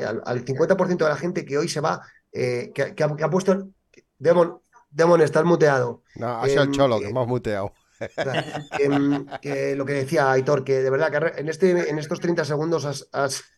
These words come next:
Speaker 1: has dado muy buenos motivos por los que nos tenemos que ir contentos a la cama, porque al final eso es, el fútbol también es eso, ¿no? Y aunque el juego hoy haya, haya dejado que, que desear, pues,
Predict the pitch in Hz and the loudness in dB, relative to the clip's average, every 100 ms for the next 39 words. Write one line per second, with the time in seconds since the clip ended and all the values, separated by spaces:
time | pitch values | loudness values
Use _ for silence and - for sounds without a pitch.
0 | _ - 135 131 131 147 160 170 165 165 | _ -4 -2 -4 -2 2 6 8 8 8
1 | 156 151 139 160 170 170 139 127 127 127 | 6 4 2 2 2 2 0 -2 -4 -4
2 | 131 120 127 196 151 139 147 135 139 143 | -4 -6 -6 -4 -4 -4 -4 -2 -2 0
3 | 220 180 98 - - _ 123 127 117 127 | 2 2 -2 -6 -20 _ -4 -2 -2 0
4 | 156 143 156 - 135 127 170 160 147 139 | 0 0 -4 -6 -8 -4 0 0 2 2
5 | 135 131 135 120 139 160 - _ 135 131 | 2 0 -4 -4 -2 -4 -6 _ -2 0
6 | 131 135 180 165 160 151 147 139 - 147 | -2 0 2 4 2 2 -2 -4 -6 -4
7 | 139 131 131 135 131 123 120 120 _ _ | -2 -4 -4 -4 -4 -6 -8 -10 _ _
8 | 127 120 123 127 151 160 - - - - | -6 -4 -2 0 0 0 -6 -16 -12 -8
9 | - 113 - - | -8 -8 -18 -20